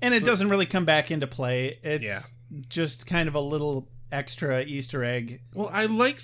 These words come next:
Speaker 2: the fact that there isn't any real moment when the family l-, figures out that Angel's a vampire. Not directly. They don't see him as a vampire.
Speaker 1: Well,
Speaker 2: They, they see a couple of things,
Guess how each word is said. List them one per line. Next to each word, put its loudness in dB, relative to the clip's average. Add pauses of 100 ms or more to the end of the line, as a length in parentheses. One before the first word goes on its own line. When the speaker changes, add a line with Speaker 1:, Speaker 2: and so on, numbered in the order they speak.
Speaker 2:
the -2
fact -2
that -2
there 0
isn't 0
any 0
real 2
moment 0
when -4 (100)
the -6
family -4
l-, -6 (260)
figures -2
out -2
that -4
Angel's -4
a -8
vampire. -12
Not 0
directly. -4 (200)
They -2
don't 2
see 2
him -2
as -4
a -4
vampire. -8 (160)
Speaker 1:
Well, 4
Speaker 2:
They, 2 (100)
they 0
see 4
a 0
couple 0
of 2
things, -2